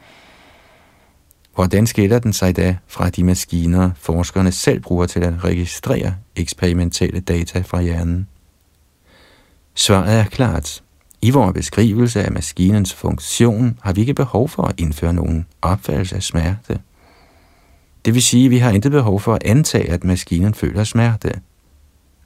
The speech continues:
Det samme gælder for en beskrivelse af hjernen. Alligevel ved vi gennem erfaring, at en person føler smerte.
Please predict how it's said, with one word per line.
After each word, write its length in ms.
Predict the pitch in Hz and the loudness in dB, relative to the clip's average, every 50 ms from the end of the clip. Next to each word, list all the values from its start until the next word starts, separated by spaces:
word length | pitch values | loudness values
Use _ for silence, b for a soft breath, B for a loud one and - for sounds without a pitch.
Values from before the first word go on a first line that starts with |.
| _ _ _ - - | _ _ _ -8 -6
Det 100 | 90 87 | -4 -2
samme 480 | - 87 85 85 92 98 98 98 95 - | 0 0 0 2 2 2 2 0 -2 -2
gælder 280 | - 92 78 71 95 95 | -2 -2 0 0 -4 -2
for 120 | - 90 | -2 0
en 100 | 87 87 | 0 0
beskrivelse 600 | 87 85 - - 92 90 - - 92 90 - 90 | -2 -4 -4 -2 -2 -2 0 -2 -4 -2 0 0
af 80 | 90 87 | 0 2
hjernen. 520 | 82 82 80 80 80 82 90 95 104 - _ _ B B B B B B B B B B B B B B B B B B B B B B B B B B B _ - | 0 0 0 -2 -2 -2 -2 -2 -4 -6 _ _ B B B B B B B B B B B B B B B B B B B B B B B B B B B _ -6
Alligevel 480 | 98 92 92 92 101 113 113 98 90 87 | -4 0 2 4 4 4 4 4 4 4
ved 200 | 95 123 117 127 | 4 4 4 4
vi 220 | 143 160 151 117 - | 4 4 2 2 0
gennem 240 | - 92 82 85 87 | -2 -2 0 0 -2
erfaring, 680 | 87 - - - - - 151 147 - 160 160 160 - - - - | -2 -4 -6 -8 -2 0 0 2 2 2 2 2 0 -4 -6 -4
at 120 | - 101 | -2 2
en 120 | 113 110 107 | 2 2 2
person 500 | - 120 117 - - 120 120 113 - - | 2 0 0 0 2 2 2 0 0 -2
føler 420 | - 131 120 - 131 139 131 127 - | 0 0 0 0 0 -2 -2 -4 -6
smerte. 540 | - - - 117 127 127 120 - - 90 | -6 -2 0 0 0 0 -2 -4 -4 -6